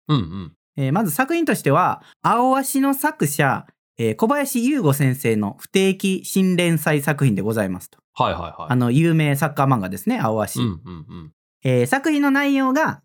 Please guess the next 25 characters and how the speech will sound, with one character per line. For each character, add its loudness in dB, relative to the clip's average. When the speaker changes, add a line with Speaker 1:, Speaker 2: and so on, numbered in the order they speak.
Speaker 2:
偉 0
大 2
な 2
数 2
学 -2
者 0
に 2
な 2
る 0
こ 0
と 0
を 4
夢 4
見 2
て 0
い 0
た、 -2
Speaker 1:
う -4
ん。 2
Speaker 2:
え 2
ー、 -6
北 -2
田 0
岳 -2
が、 -2